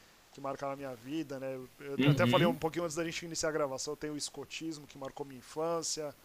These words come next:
Speaker 1: tenho
Speaker 2: Que é
Speaker 1: minha, tenho a minha
Speaker 2: maravilhoso.
Speaker 1: profissão, que é o turismo co-, corporativo, e, e o forró
Speaker 2: Uhum.
Speaker 1: também é algo que,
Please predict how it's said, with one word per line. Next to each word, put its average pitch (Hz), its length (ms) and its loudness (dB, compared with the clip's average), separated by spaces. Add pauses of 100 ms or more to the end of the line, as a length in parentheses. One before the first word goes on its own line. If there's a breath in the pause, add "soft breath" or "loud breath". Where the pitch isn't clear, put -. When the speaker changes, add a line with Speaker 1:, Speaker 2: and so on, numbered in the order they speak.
(380)
Speaker 1:
tenho - 0 -
Speaker 2:
Que - 80 -
é - 0 -
Speaker 1:
minha, 151 120 0
tenho - 0 -
a - 20 -6
minha 123 140 12
Speaker 2:
maravilhoso. 110 760 12
Speaker 1:
profissão, 165 840 2
que 147 60 -6
é - 20 -4
o 139 80 -6
turismo 143 300 -10
co-, 147 120 -16
corporativo, 147 720 -4
e, 143 380 -6
e 135 60 -6
o 139 40 -6
forró 127 340 6
Speaker 2:
Uhum. 123 40 8
Speaker 1:
também 113 300 6
é - 20 2
algo 143 300 0
que, 139 340 -8